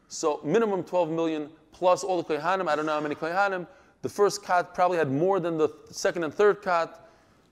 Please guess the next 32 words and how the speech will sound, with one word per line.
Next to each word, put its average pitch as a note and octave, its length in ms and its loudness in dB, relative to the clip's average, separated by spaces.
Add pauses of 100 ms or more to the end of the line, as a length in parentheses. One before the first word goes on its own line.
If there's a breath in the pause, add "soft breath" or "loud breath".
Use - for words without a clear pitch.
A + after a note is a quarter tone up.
So - 400 0 (300)
at A#3 140 6
least C#4 480 0 (240)
four A3+ 320 2
million F#3+ 320 2
people C#3+ 360 -6
in A#2+ 100 -8
there. G2+ 160 -10 (320 soft breath)
Four G#3 280 6
million F3+ 400 2
exit, A3+ 540 0 (400)
V'nichnas F#3 400 2
Hakashni, D#3+ 420 -2
a B2+ 40 -2
bunch D3 240 0
of D3+ 80 -8
people D#3 220 -4
come C#3 200 -6
in. G2+ 120 -8 (520)
The C3+ 60 -4
second. - 380 -4 (140)
Yatsa D3+ 440 4
Shniya, D#4+ 380 -2 (300)
Nichnas A#2 300 -4
Hashlishis. G2 640 -10 (1000 soft breath)
You C#3+ 140 4
wait G3 160 10
until E3 200 4
everybody C#3+ 260 4
leaves, A#3+ 480 2 (920)
and A#2+ 120 -2
then C#3+ 400 2